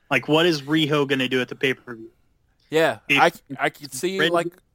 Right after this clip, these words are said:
Speaker 2: a
Speaker 1: Bull
Speaker 2: trip-
Speaker 1: face
Speaker 2: Yeah.
Speaker 1: Hikaru, what's gonna happen?
Speaker 2: If they do anything, I think it's gonna be her versus Emi Sakura.
Speaker 1: Okay.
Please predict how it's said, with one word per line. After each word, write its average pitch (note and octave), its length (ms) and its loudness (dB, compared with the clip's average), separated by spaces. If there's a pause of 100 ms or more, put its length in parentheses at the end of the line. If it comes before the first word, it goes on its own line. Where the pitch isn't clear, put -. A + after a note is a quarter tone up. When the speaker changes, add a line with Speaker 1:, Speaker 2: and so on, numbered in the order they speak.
(120)
Speaker 2:
a C3 100 -6
Speaker 1:
Bull C#3 80 -10
Speaker 2:
trip- D#3+ 140 -6
Speaker 1:
face C#3 320 -2 (760)
Speaker 2:
Yeah. F2+ 80 -20 (260)
Speaker 1:
Hikaru, D#3+ 640 -2
what's D#3+ 180 -8
gonna D3 200 -6
happen? B2+ 380 -4 (840)
Speaker 2:
If F3 180 -4
they A3 200 2
do F3+ 260 -4
anything, F3 400 -8
I D3+ 80 0 (220)
think E3+ 240 -6
it's E3+ 160 -12
gonna D#3+ 200 -4
be D3+ 380 -6
her C#3+ 260 -4
versus B2+ 480 -10
Emi B2+ 240 -14
Sakura. A2 640 -18 (1000)
Speaker 1:
Okay. A#3 300 0